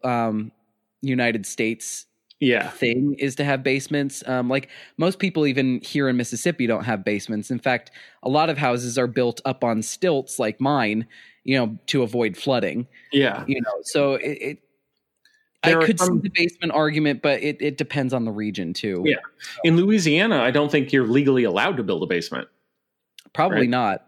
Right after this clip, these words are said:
Speaker 1: I'll have to
Speaker 2: Because
Speaker 1: check on that. But yeah, I
Speaker 2: Right.
Speaker 1: don't, I don't think you are because everything floods constantly. <laughs>
Speaker 2: Yeah. Yeah. Um, so, and in fact, I think most of the basements I know from my time here in Vancouver have been daylight basements. So they're only below ground on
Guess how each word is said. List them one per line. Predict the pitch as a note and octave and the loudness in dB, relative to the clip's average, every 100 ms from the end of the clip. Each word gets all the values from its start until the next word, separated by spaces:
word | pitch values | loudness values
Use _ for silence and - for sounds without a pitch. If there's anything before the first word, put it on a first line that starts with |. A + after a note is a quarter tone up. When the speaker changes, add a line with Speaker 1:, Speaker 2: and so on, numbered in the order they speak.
| - | -8
Speaker 1:
I'll | B2 | -2
have | D3+ | 0
to | C#3+ | 2
Speaker 2:
Because | B2+ A2+ | 2 2
Speaker 1:
check | - | 0
on | A#2 | -2
that. | A2 - | -2 -4
But | A#2 | -4
yeah, | A#2 | -2
I | |
Speaker 2:
Right. | A2+ | 0
Speaker 1:
don't, | C#3 - - | -2 -4 -8
I | |
don't | C#3 - | -8 -8
think | D3+ B2+ | -8 -4
you | B2+ | -2
are | B2 | -2
because | G2+ G2+ B2+ G#2+ - - - - _ - | -4 -4 -6 -6 -12 -20 -20 -20 _ -2
everything | D3+ C#3 D3 D3 B2+ | 0 0 0 0 0
floods | - C3 F#2+ F#2 | 0 0 -2 -6
constantly. | - - C3 A2+ D#3+ E3+ F2+ - - - | -12 -2 -2 0 0 0 0 0 0 0
<laughs> | - | 0
Speaker 2:
Yeah. | - - - _ - - - - | 0 -2 -14 _ -20 -20 -20 -4
Yeah. | D#3+ D3 | 2 2
Um, | A#2+ A2 - _ _ _ _ _ _ | 2 -2 -8 _ _ _ _ _ _
so, | - G#3 F3+ D3+ G3 | 0 2 2 2 0
and | D#3 - - | 0 0 0
in | D3+ | 2
fact, | E3+ D#3+ D#3+ | 2 2 2
I | C#3 | 2
think | G#3+ F#3+ | 2 4
most | D#3 - | 2 2
of | |
the | C#3 | 2
basements | C3+ C3+ B2+ A#2+ | 2 2 0 2
I | B2+ | 2
know | C3 C3 A#2+ A#2 A2+ - _ _ _ _ _ _ _ _ _ _ - _ - | 4 4 4 2 -2 -8 _ _ _ _ _ _ _ _ _ _ -20 _ -2
from | C3+ B2 A#2 A2 | 2 2 2 2
my | A2+ A2+ | 2 2
time | A2+ B2 A2+ | 0 0 0
here | A#2+ | 0
in | A2 | 0
Vancouver | G#2 G2+ D#3+ D#3+ A2 | 0 0 2 2 2
have | G2+ | 2
been | G#2+ | 0
daylight | G2+ G#2 F#2 D2 | 2 2 2 0
basements. | E2+ - - - - - | -4 -4 -8 -8 -8 -2
So | C3 | 0
they're | A#2+ B2 | 2 2
only | B2+ G#2 | 2 2
below | G#2 A2 | 2 2
ground | G2 F#2+ F2 | 2 0 0
on | F2 | -2